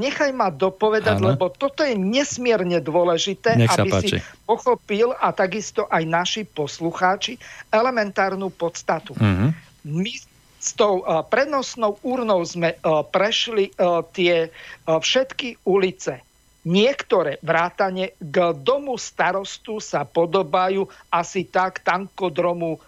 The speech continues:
Speaker 1: v kuchyni alebo na lešti. Chápeš to? To znamená, že okrem asfaltky, e, ktorá je medzi kostolmi, tak, e, väčšinou sú to pra-,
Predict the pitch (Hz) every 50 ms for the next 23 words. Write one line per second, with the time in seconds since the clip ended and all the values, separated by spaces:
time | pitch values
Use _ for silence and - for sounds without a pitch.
0 | - _ _ - - 151 143 139 139 165 156 156 151 - - 208 202 - 202 190
1 | 190 180 175 185 - 185 160 160 160 165 147 151 160 156 160 156 156 165 160 -
2 | - - - - - - _ _ _ _ _ _ _ _ _ _ _ - - -
3 | 165 160 160 - 247 240 - - - 175 156 147 - - - - - _ _ _
4 | _ - - 185 180 165 147 170 208 214 220 226 214 180 165 156 160 - - -
5 | 139 - 175 170 165 - - - - _ - 254 247 247 - - 175 160 151 160
6 | 170 202 240 - _ _ _ _ - - 220 269 262 - - - 220 190 175 180
7 | 170 - - - 190 185 226 240 _ _ _ _ _ _ _ _ _ _ _ -
8 | - 196 202 202 196 196 - - 233 220 208 202 196 196 190 175 196 220 208 151
9 | 180 160 - - 180 175 - - - - 214 208 214 214 220 220 220 - - -
10 | 190 180 175 151 180 170 170 147 170 180 175 - 185 202 202 202 196 180 165 -
11 | - 185 165 - - 170 147 - - 160 156 165 170 202